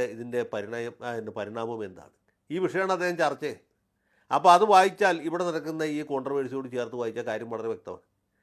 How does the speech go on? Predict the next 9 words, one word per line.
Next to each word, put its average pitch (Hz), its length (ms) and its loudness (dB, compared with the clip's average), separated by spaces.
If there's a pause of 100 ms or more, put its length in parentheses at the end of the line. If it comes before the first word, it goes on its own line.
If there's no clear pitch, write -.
(360)
ഈ 139 120 -2
ഭാഗത്തൊക്കെ 131 540 2
ആളുകളുടെ 110 580 -2 (300)
പരമദാരിദ്ര്യത്തിലാണ് 104 960 -8
കഴിയുന്നത്. 82 280 -14 (140)
അതിൽ 110 240 -12
തന്നെ 117 160 -6
വലിയൊരു 110 320 -8
വിഭാഗം 110 340 -8